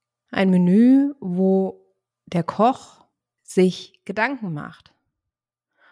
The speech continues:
auf den Markt geht, sich das Obst und Gemüse anschaut, an die verschiedenen Stände geht und guckt, wie sehen die Sachen aus, was hat gerade Saison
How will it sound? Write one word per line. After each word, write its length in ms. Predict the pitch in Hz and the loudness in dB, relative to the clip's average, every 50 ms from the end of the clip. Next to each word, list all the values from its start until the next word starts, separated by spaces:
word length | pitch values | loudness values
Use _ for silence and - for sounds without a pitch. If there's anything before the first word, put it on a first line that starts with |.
| _ _ - | _ _ -14
auf 200 | - 151 151 - | -12 -12 -12 -10
den 160 | - 160 156 | -10 -10 -8
Markt 520 | 156 160 180 196 196 196 190 185 - _ - | -6 -4 -2 0 0 0 0 -2 -6 _ -6
geht, 460 | 180 170 175 175 175 175 - - - _ _ _ _ _ _ _ _ _ _ _ _ _ _ _ _ _ _ _ _ _ _ _ | -4 -4 -4 -4 -6 -8 -12 -20 -20 _ _ _ _ _ _ _ _ _ _ _ _ _ _ _ _ _ _ _ _ _ _ _
sich 220 | - - 175 160 | -8 -6 -6 -4
das 240 | - 165 160 - - | -4 -8 -10 -8 -4
Obst 420 | 156 214 208 202 202 202 - - | 0 2 2 2 2 -2 -10 -14
und 140 | - 185 175 | -12 -10 -6
Gemüse 520 | - 180 190 202 214 214 202 196 202 160 | -4 -2 0 2 2 0 0 -2 -2 -4
anschaut, 920 | - 107 160 180 175 - - 180 175 170 175 175 175 175 170 - - _ _ _ _ _ - | -4 -4 -4 -4 -6 -4 -4 -2 -2 -2 -2 -4 -6 -8 -10 -12 -18 _ _ _ _ _ -8
an 80 | - 165 | -4 -4
die 100 | 170 165 | -4 -2
verschiedenen 720 | - 175 160 - - 208 202 196 202 180 170 170 170 165 - - - - - _ _ | -4 -4 -4 -2 -2 -2 -2 -2 -2 -2 -2 -2 -2 -6 -10 -18 -20 -20 -20 _ _
Stände 680 | - - - - - - 220 220 214 214 208 202 196 190 | -14 -12 -10 -10 -4 -2 0 0 0 0 0 -2 -4 -6
geht 500 | - - 185 185 185 185 185 185 180 - | -6 -6 -6 -4 -4 -4 -4 -6 -8 -10
und 140 | - 170 | -16 -12
guckt, 320 | - - 214 208 - _ - | -8 -8 -10 -10 -10 _ -10
wie 80 | 180 | -10
sehen 260 | 175 175 180 180 185 190 | -8 -6 -6 -6 -6 -6
die 140 | 180 180 | -8 -8
Sachen 400 | 170 - 170 165 - - 170 - _ - | -8 -6 -8 -8 -8 -12 -16 -16 _ -6
aus, 720 | - 226 226 220 214 208 208 202 202 - - - - _ _ _ _ _ - - - _ - | -4 -2 -2 -2 -2 -4 -4 -6 -8 -10 -12 -16 -16 _ _ _ _ _ -20 -20 -20 _ -10
was 180 | - 170 - | -10 -10 -8
hat 120 | - 165 - | -8 -10 -10
gerade 340 | - 160 156 156 156 160 156 | -8 -8 -8 -6 -6 -4 -4
Saison 720 | 160 170 160 160 165 190 208 208 208 202 202 202 202 | -2 -2 -2 0 2 2 2 2 0 -2 -6 -8 -10